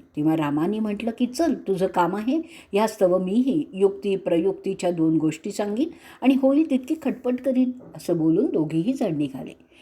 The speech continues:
ते मध्यरात्रीच्या सुमाराला चिन्ना पटणास जाऊन पोचले. त्यावेळी सर्वत्र सामसूम होती. ते दोघेही ब्राह्मणाचं रूप घेऊन गोरक्षनाथाजवळ गेले.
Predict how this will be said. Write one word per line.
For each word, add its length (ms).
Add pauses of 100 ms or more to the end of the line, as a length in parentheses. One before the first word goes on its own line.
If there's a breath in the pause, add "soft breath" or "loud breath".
(260 loud breath)
ते 60
मध्यरात्रीच्या 800
सुमाराला 560
चिन्ना 460
पटणास 500 (120)
जाऊन 220
पोचले. 400 (460 soft breath)
त्यावेळी 240
सर्वत्र 480
सामसूम 480
होती. 320 (400 loud breath)
ते 80
दोघेही 460
ब्राह्मणाचं 600
रूप 220
घेऊन 220
गोरक्षनाथाजवळ 1080 (100)
गेले. 220